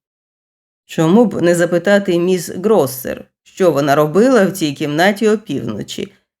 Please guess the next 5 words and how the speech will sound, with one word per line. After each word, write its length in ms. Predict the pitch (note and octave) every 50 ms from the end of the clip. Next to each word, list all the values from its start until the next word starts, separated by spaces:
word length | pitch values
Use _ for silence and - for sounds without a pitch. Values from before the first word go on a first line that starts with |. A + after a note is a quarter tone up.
| _ _ -
єхидно 680 | G3 G3+ F#3+ G3 G3 - F3 D#3+ D#3+ D#3+ F3 G3+ G#3+
порадив 480 | G3+ B3+ A#3+ A#3 A#3 A3+ G#3+ A3 G#3+ G3+
лорд 360 | D3+ C#3 D3+ D#3 D#3 - - -
Слейвер. 640 | - - E3 D3+ C#3+ C#3+ - B2 - - - - - _ _ _ _ _ _ _ _ _ _ _ _ _
"Запитаю", 880 | - E3 D#3 E3 E3+ E3 G3 B3 C4 - F#4 B3 G3+ F#3+ G3+ A3+ B3+